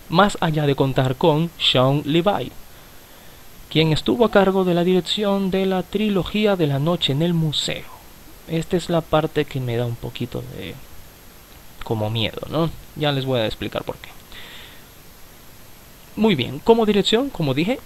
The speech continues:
Sean Levy, que también dirigió la trilogía de La Noche en el Museo, ¿ok? Perfecto. Mm, la noticia del comienzo del rodaje de la película.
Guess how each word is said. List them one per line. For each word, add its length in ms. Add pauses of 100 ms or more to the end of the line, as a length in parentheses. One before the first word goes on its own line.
Sean 240
Levy, 320 (160)
que 140
también 640
dirigió 480
la 100
trilogía 400
de 80
La 60
Noche 240
en 20
el 80
Museo, 380 (280)
¿ok? 180 (800)
Perfecto. 380 (640)
Mm, 340 (640)
la 100
noticia 380
del 100
comienzo 380
del 100
rodaje 320
de 80
la 80
película. 480